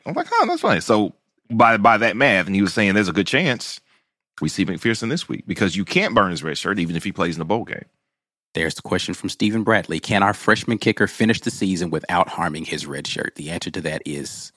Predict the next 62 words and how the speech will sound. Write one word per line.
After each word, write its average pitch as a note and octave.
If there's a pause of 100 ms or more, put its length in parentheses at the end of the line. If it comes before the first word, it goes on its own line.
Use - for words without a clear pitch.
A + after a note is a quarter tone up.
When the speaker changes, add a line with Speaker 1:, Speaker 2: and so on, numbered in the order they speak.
(120)
Speaker 2:
yes. -
Speaker 1:
Yes. -
Now D#2
he G2+
can. C3+ (240)
Now D#2+
he G2
can. - (480)
So A#2+
Speaker 2:
Yeah. A2+
Speaker 1:
if G2+
you C3
were D#3
playing, B2+ (100)
well, A#2
I G#2+
guess C3 (480)
the A2
ir-, A2
the B2
irony G#2
is, F2+ (480)
<laughs> -
if A2
you A2
wanted C#3+
us G#2+
to A2
play B2+
in G#2+
a G2
bowl C3+
game, D#2
right? F2
We C3+
say, G2
"Well, A2+
no, D#3+
we're B2+
gonna B2
play B2
three E3+
games B2
in A#2
a A#2
bowl C#3+
game, F#2
so G2
we G#2
play G#2
him G2+
against G2+
Texas G#2
A G#2
and G#2+
M." F#2+ (500)
Yeah, F4+
but F#3
you B3+
gotta F3
win E3
now, A2